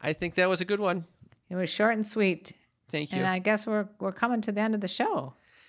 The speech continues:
Speaker 1: We're coming to the end. I wanna thank all the sneaky freaks who help us create the show by giving us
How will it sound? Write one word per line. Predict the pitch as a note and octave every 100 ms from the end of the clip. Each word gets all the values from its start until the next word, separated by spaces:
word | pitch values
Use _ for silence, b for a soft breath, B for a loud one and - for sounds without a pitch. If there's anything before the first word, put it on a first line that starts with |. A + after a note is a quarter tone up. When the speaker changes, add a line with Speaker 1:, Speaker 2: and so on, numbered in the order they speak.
| b -
Speaker 1:
We're | -
coming | - D4+
to | C4+
the | A#3+ F#3+
end. | F#3 F#3+ F#3 E3+
I | -
wanna | F#3+ G#3+
thank | - G#3 F#3+
all | F#3+ G#3+
the | A#3+
sneaky | G3 - F#3+ F#3
freaks | - E3+ E3+ - -
who | D#3+ D3+
help | C#3 F3+ F#3
us | E3 - - _ -
create | - F3 F#3
the | E3
show | - D#3+ D3+ D#3
by | C3 B2 C3
giving | - D#3 D3+
us | C#3+ -